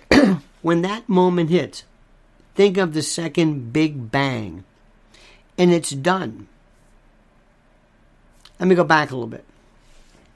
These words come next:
Religion's a wonderful thing, but it creates delusion.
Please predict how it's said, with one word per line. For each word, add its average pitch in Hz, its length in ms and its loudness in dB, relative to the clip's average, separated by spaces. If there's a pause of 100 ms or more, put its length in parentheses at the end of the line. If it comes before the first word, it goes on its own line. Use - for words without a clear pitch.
(3250)
Religion's 185 560 8
a 165 60 8
wonderful 147 440 2
thing, 151 460 0 (1000)
but 160 100 0
it 160 80 4
creates 151 520 2 (480)
delusion. 123 800 2